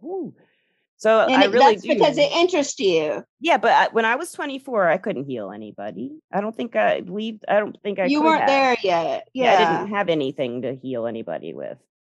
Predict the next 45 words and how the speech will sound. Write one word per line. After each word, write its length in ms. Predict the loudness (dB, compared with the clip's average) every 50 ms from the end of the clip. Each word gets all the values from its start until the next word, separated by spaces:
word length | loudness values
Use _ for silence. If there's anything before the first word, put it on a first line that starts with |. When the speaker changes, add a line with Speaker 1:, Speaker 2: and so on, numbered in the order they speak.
| _ _ _ _ _ _ _ _
Speaker 1:
you 120 | -8 -6 -4
know? 180 | -2 -2 0
Speaker 2:
Yeah. 380 | 0 0 0 0 0 -2 -4 -6 -10 -14 _ _ _ _ _ _ _ _ _ _ _ _ -4
Yeah. 280 | 0 4 4 4 4 2
Speaker 1:
And 300 | 0 -2 -6 -8 -14 -20 _ _ _ _ _ _ _ _ _ _ _ _ _
now 420 | -4 -2 0 0 2 2 4 4 6
I'm 240 | 6 4 4 2 2
better 280 | 2 2 4 4 2
at 200 | 2 2 0 -2
just, 200 | -6 -10 -10 -8
like, 200 | -8 -8 -8 -8
talking 400 | _ -2 -2 -2 -2 -4 -8 -8
things 320 | -8 -8 -8 -8 -6 -4 -2
out 220 | 0 0 0 -2
with 160 | -4 -6 -10 _
people 520 | -12 -14 -12 -12 -12 -10 -10 -10 -10 -12 -10
and 500 | -8 -6 -6 -6 -8 -8 -10 -12 -12 -10
giving 200 | -10 -8 -8 -6
them 140 | -6 -6 -4
options, 760 | -2 -2 -4 -4 -8 -12 -14 -14 -14 -18 -20 -20 -20 -20 _ _ _ -10
you 140 | -8 -6
know, 380 | -2 -2 0 0 0 -2 -4 -4 -2
a-, 40 | -2 -2 -2
as 120 | -2 -4 -2
far 180 | 0 0 0
as 120 | 0 -2 -4
readings 380 | -4 -4 -4 -4 -6 -8 -8
go, 320 | -4 -2 -2 0 0 -2 -4
'cause 180 | -8 -6 -4
I 80 | -2 0
really 260 | 2 2 2 2 2
believe 340 | 0 -2 -2 -2 -2 -4 -4
we 80 | -8 -12
can 320 | -8 -8 -8 -8 -8 -10
change 440 | -10 -6 -4 -4 -4 -4 -6 -8 -10
things. 300 | -10 -10 -10 -10 -10 -10
So, 140 | -8 -8 -8
so 140 | -6 -8 -10
part 320 | -8 -4 -2 -2 0 0
of 100 | 0 2
a 60 | 2
lot 280 | 2 4 4 4 4 4
of 260 | 2 2 0 0 -2 -4
what 200 | -2 -2 -2 -4 -8
this 480 | -10 -10 -10 -10 -14 -20 -20 -20 -20